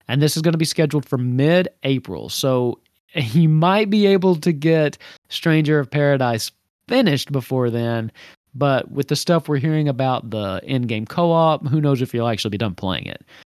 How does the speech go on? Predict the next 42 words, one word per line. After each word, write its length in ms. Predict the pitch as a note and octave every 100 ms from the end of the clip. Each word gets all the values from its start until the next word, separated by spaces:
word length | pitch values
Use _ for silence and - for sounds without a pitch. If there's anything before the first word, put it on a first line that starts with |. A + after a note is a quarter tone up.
| _ _ _ D#3
But 360 | F3+ A#2+ A#2 -
we 100 | C#3+
do 160 | D3+
have 140 | F3 E3+
a 60 |
little 320 | F3 A#3 C4
bit 160 | G#3 G3
of 100 | D#3
a 60 | D3+
breather 340 | C#3+ D3 C#3
between 500 | B2+ A#2 C3+ B2+ A#2+
Stranger 400 | A2 B2+ B2 A#2+
of 80 | A2+
Paradise 580 | B2 A#2 A#2 A2+ - - -
and 260 | A#2 A2
patch 260 | A#2+ A2 -
six 200 | A#2+ -
point 260 | - G#2+
one, 440 | - A2+ A2 A2 G#2 _ _ _ -
if 140 | C3
those 200 | B2+ A#2
are 40 |
both 400 | G#2 B2 A#2 -
games 300 | - A2 A2
that 80 | F2
you're 100 | G2+
playing. 540 | - F#3 F#3 F3 E3 C#3+ _ _ _
But, 380 | D3+ D3 C#3+ - -
uh, 380 | D#3+ D3+ G2+ - -
it's 160 | D3 -
coming 360 | - D3+ D#3+
fast, 680 | C#3+ F3+ F3+ E3+ D3+ - - -
and 160 | G3+ C#3
it's 180 | C3+ -
relentless, 760 | C#3+ D3 D#3 D3 C3+ C3 -
but 260 | - C#3+ C3
it's 200 | C#3 -
a 60 | C3
good 440 | A2+ A#2 C#3 A#2+
problem 440 | - B2 A#2+ A#2
to 100 | G2+
have. 420 | F#2 G2 E2 E2